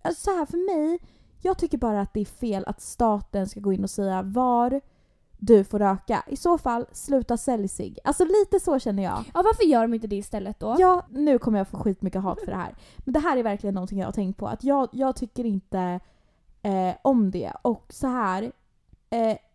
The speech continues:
Speaker 1: stör du dig så mycket på att någon sitter och röker på en uteservering eller på en krog?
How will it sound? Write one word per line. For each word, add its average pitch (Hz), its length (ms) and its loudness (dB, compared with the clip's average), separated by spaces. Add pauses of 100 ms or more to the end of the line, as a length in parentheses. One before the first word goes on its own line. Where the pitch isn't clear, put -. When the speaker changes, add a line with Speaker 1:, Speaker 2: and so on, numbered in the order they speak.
Speaker 1:
stör 370 440 4
du 214 200 4
dig 196 200 -4
så 247 220 2
mycket 214 300 -2
på 208 60 -2
att 202 80 -4
någon 196 200 0
sitter 190 240 -6
och 190 60 0
röker 202 280 0
på 196 100 -4
en 190 80 -2
uteservering 190 640 -4
eller 185 120 -6
på - 120 -6
en 180 80 -2
krog? 202 440 -6